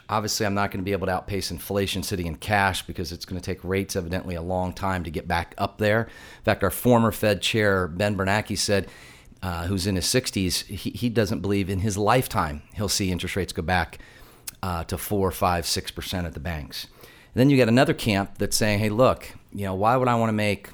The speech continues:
seven, eight, nine percent? You know, I, I, I really wanna take a swing for the fences here,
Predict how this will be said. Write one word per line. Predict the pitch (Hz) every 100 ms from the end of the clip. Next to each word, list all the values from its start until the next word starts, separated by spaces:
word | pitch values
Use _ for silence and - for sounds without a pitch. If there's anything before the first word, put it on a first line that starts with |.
| - -
seven, | - 117 107 95 -
eight, | 101 95
nine | 98 95 98 95
percent? | 90 - 110 101 - - - - - -
You | 101
know, | 95 92 90
I, | 107 110 104
I, | - 110
I |
really | 113 110 104
wanna | 95 95 90 80 -
take | 113 101
a |
swing | - 107 104
for | 95
the | 90
fences | 110 101 - 98
here, | - 98 98